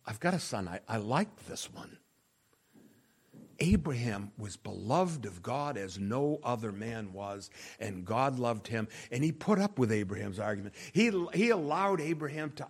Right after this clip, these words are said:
argue back and forth and reason with him, right? But he didn't give him his way. And we read this from Genesis seventeen. Then God said, "No. No, Ishmael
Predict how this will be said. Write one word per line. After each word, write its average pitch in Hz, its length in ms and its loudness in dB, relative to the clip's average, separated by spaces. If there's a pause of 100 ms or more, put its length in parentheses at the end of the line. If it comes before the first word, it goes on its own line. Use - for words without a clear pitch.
argue 151 380 -2
back 151 300 -2
and 143 160 -4
forth 156 320 -2
and 143 180 -4
reason 151 420 -2
with 147 160 -2
him, 156 200 -2
right? 170 260 2 (1600)
But 131 120 2
he 120 60 2
didn't 135 200 4
give 135 120 4
him 120 60 4
his 92 180 -2
way. 135 400 -2 (1300)
And 127 160 4
we 131 80 6
read 131 240 4
this 143 420 0 (540)
from 107 160 -8
Genesis 123 400 0
seventeen. 123 540 0
Then 131 240 4
God 135 260 4
said, 127 240 -2
"No. 160 380 -2 (1300)
No, 113 260 2
Ishmael 151 600 0